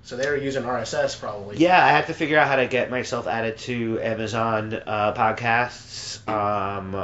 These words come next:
Speaker 2: hopefully it's just one of those things where we email them our R S S feed or something along those lines,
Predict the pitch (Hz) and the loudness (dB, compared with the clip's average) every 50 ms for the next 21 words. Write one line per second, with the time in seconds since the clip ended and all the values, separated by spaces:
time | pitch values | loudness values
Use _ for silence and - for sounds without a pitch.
0 | - - - - - 113 113 110 - - 117 117 113 113 113 113 113 - - - | -6 -8 -12 -8 -6 -4 -4 -4 -4 -4 -4 -2 -2 -2 -2 -4 -6 -8 -8 -8
1 | 117 113 - 117 113 110 110 107 101 - 117 110 107 101 95 107 104 101 104 104 | -8 -6 -4 -4 -2 0 0 0 0 -2 -4 -6 -6 -4 -2 -2 -2 0 -2 -2
2 | 90 - 107 110 104 95 107 107 101 95 107 107 107 101 101 101 98 95 - - | -2 -2 -2 -2 -2 -2 -2 -2 0 0 0 0 0 0 -2 -6 -8 -10 -10 -10
3 | 90 95 98 98 98 95 95 95 90 85 - - 92 95 95 92 90 - 110 104 | -8 -6 -6 -4 -4 -4 -2 -2 -4 -4 -4 -4 -4 -4 -2 -4 -4 -4 -4 -4
4 | 101 - - - 117 113 110 107 113 113 110 104 95 85 92 101 104 104 104 98 | -4 -6 -8 -8 -6 -4 -4 -2 -2 -2 -4 -4 -6 -6 -6 -4 -4 -2 -2 -2
5 | 95 92 92 90 - - 113 98 90 117 107 101 101 104 104 101 101 104 107 101 | -4 -4 -6 -8 -8 -10 -10 -8 -8 -8 -8 -6 -6 -6 -6 -6 -6 -6 -6 -6
6 | 95 98 101 101 101 104 104 104 101 98 95 - | -6 -6 -6 -6 -4 -4 -4 -6 -6 -8 -12 -14